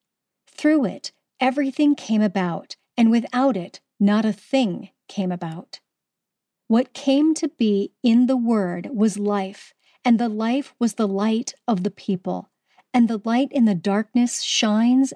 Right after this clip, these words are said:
and the darkness could not apprehend it. There was a man sent from God, the divine. His name was Yohanan, John. He came as a witness and testimony of the light,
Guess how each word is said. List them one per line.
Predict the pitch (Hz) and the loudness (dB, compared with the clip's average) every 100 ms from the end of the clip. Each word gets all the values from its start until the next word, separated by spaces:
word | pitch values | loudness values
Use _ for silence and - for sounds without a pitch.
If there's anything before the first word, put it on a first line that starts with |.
| - | -2
and | 233 | 0
the | 208 | 2
darkness | 180 208 202 - 233 247 - _ | 0 -2 -4 -2 0 0 -4 _
could | - 202 170 | -2 -2 0
not | 185 190 214 _ - | 0 0 -4 _ -8
apprehend | 196 185 208 165 190 180 | -6 -4 -4 -2 -4 -4
it. | 170 - - _ _ _ _ _ _ _ _ _ _ _ _ _ _ | -6 -12 -18 _ _ _ _ _ _ _ _ _ _ _ _ _ _
There | 240 | 0
was | 247 277 | 2 2
a | 285 | 4
man | 254 277 302 | 4 4 2
sent | 302 - 233 | 0 0 -2
from | - 226 | 0 0
God, | 208 196 180 180 180 - | 2 0 -2 -4 -10 -6
the | 196 | -4
divine. | 185 185 190 175 180 - | -2 -2 -2 -4 -6 -8
His | - 233 202 | 0 0 4
name | 220 233 285 | 4 4 4
was | 285 254 | 2 2
Yohanan, | 262 - - 202 190 180 - _ _ _ _ | 0 -2 -2 -2 0 -4 -8 _ _ _ _
John. | - 247 240 190 - - _ _ _ _ _ _ _ | -2 0 0 -4 -12 -18 _ _ _ _ _ _ _
He | 277 | -2
came | 247 - 277 302 320 | -2 0 2 2 2
as | 339 294 | 0 0
a | 262 | 2
witness | 202 196 240 247 240 | 0 0 0 0 2
and | 240 220 | 2 0
testimony | - 208 - 208 202 202 | -2 -4 0 2 4 2
of | 196 | 0
the | 196 | -2
light, | 190 185 190 180 | -2 -2 -4 -6